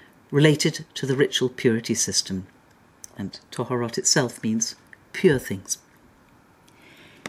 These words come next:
Each of these six Sedarim is divided into tractates,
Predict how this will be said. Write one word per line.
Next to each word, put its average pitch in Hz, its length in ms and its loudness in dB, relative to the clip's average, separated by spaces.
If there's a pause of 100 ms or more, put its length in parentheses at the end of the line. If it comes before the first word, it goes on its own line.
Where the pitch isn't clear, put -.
(180)
Each 254 300 4
of 220 100 4
these 143 160 0
six - 320 4
Sedarim 147 600 4 (460)
is 202 140 4
divided 156 480 4
into 147 460 0 (240)
tractates, - 920 -2